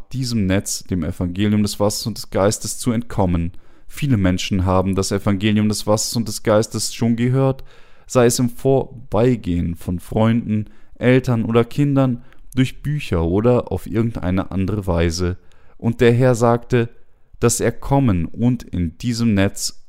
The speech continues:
gefangene Fische sehen und die Guten in Gefäße sammeln und die Schlechten wegwerfen würde. Und der Herr sagte,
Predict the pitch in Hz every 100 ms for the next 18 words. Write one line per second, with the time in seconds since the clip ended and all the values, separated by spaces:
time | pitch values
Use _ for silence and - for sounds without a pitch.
0 | - 104 101 - 117 123 110 - 107 -
1 | 107 92 104 113 117 113 - - - -
2 | 131 127 - - 117 120 120 107 104 -
3 | 98 92 - 95 104 101 107 107 - 123
4 | - 110 - 107 - 123 101 - 92 87
5 | - 117 101 95 90 87 87 - - -
6 | - - - - - - - - - _
7 | - - 123 123 104 87 101 101 95 101
8 | 107 - 107